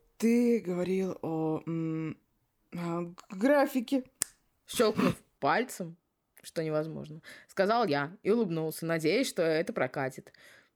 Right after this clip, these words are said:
Speaker 2: Но нет, это не прокатило. Тёма взглянул на меня, сузив глаза. «Крит,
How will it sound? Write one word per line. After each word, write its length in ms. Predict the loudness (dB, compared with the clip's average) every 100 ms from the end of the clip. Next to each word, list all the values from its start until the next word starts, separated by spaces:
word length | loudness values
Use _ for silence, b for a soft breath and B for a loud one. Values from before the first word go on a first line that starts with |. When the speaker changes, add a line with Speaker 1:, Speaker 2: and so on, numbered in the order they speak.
| -6
Speaker 2:
Но 160 | -2 0
нет, 360 | 0 -2 -4 -4
это 220 | -2 0
не 80 | -2
прокатило. 640 | -2 -2 -4 -6 -10 -12 -16 -2
Тёма 240 | 2 2
взглянул 360 | 2 0 2 0
на 60 |
меня, 400 | 0 0 0 -2 -6
сузив 380 | -10 -6 -4 -2
глаза. 420 | -2 -2 -6 -10 -14 _ _ _ _ B B B B B _
«Крит, 440 | -2 2 0 -2